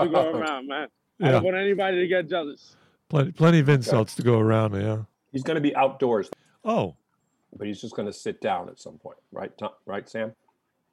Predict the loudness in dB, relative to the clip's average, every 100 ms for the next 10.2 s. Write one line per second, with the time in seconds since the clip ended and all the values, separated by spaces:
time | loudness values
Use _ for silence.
0 | _ -18 -4 0 0 0 _ -4 -4 -6
1 | -8 -4 -4 -4 -2 -2 -2 -2 -4 -4
2 | -6 -8 _ _ _ _ -6 -4 -2 0
3 | 2 2 0 -2 -2 0 0 2 2 0
4 | 0 -4 0 2 2 0 -6 -4 -2 -2
5 | -2 -4 -8 -10 -10 -12 -12 -12 -12 -16
6 | -12 -14 -14 -16 -12 -12 -14 -16 -18 -20
7 | _ _ _ _ _ -6 -4 -4 -2 -2
8 | -2 -4 -4 -4 -4 -6 -8 _ _ _
9 | _ _ _ _ -8 -8 -4 -2 -2 -4
10 | -4 -6